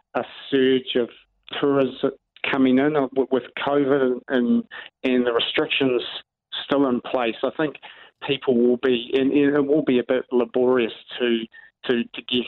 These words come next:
here as well. Um, I, I think it, it, it, it'll be more of a slow burn type thing. That's probably more of a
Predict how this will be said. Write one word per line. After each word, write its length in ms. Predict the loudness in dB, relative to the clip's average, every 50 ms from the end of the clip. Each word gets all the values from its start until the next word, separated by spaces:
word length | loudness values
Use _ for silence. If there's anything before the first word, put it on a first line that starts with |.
| -6 -4
here 240 | -2 0 2 2 2
as 120 | 0 -2 -4 -4
well. 380 | -2 0 0 0 0 -2 -4 -6 -8 -20 -20 -20 -20 -20 -20 _ _ -6
Um, 340 | -4 -2 -2 -2 -2 -2 -2 -2
I, 140 | 0 0 0 0 -2
I 100 | -4 -4 -2
think 180 | -2 -4 -2 -2 -2
it, 240 | -2 -2 -4 -8 _ _ -2
it, 340 | -2 -2 0 -2 -4 -4 -4 -4 -2
it, 180 | 0 0 2 2
it'll 140 | 2 0 2
be 160 | 2 2 2
more 200 | 2 4 4 2
of 80 | 2 0
a 60 | -4 -8 -8 -6
slow 300 | -4 -2 0 0 0 -2 -2 -2 0
burn 360 | 0 2 2 4 2 2 0 0 -2
type 180 | -2 -2 -4 -4 -8 -8 -6
thing. 180 | -6 -4 -2
That's 180 | -2 -4 -4 -6 -10 -6 -2
probably 360 | -2 0 0 2 2 2 2
more 320 | 2 0 0 2 2 2
of 120 | 2 2 0
a 120 | 0 -2